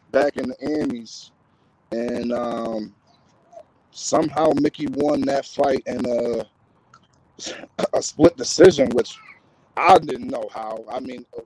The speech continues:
as far as the striking, it looked like my teammate had it, but I mean, it, uh, not being biased or anything,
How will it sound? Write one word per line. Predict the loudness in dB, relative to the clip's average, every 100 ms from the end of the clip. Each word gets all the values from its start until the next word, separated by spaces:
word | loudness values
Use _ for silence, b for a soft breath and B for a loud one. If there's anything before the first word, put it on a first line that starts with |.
| -8
as | -8
far | -4 2 4 4
as | 0
the | -8
striking, | -8 0 2 2 -2
it | -4 -4
looked | -4 -2
like | -2 -2 -10 _ _ _ _ -14
my | -10 -10
teammate | -4 -4 -2 -4 0
had | 0 0
it, | -4
but | -6 -4
I |
mean, | -4 -6
it, | -8 -8
uh, | -8 -4
not | -2 -2 -2
being | -2 -2
biased | 0 0 0 -4 -6
or | -10
anything, | -10 -10 -8